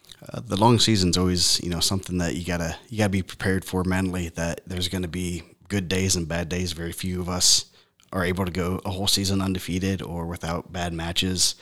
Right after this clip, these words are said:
I mean, look at, you know, high school, college wrestling, how many people go through s-, the se-, whole season undefeated and unscathed. Um, it's more of a mentality of tomorrow the sun's gonna come up, I gotta get better every day.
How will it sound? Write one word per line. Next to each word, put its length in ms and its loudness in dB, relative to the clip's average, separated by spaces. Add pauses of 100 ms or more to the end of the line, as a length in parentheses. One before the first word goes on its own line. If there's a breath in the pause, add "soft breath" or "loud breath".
(380 soft breath)
I 40 -20
mean, 220 -12
look 160 -4
at, 200 -2 (220)
you 120 -6
know, 160 -8 (340)
high 160 -2
school, 240 0
college 280 -4
wrestling, 260 0
how 60 -4
many 120 -4
people 240 -6
go 140 -6
through 180 -10
s-, 200 -2
the 140 -6
se-, 220 0
whole 160 -4
season 340 -2
undefeated 600 -4 (440 soft breath)
and 120 -6
unscathed. 640 0
Um, 400 -4
it's 260 2
more 260 0
of 140 -2
a 20 -8
mentality 500 -2
of 280 -8 (560)
tomorrow 300 2
the 80 0
sun's 240 4
gonna 140 0
come 180 -2
up, 200 0
I 80 -2
gotta 200 -4
get 180 -6
better 260 -4
every 240 -6
day. 300 -6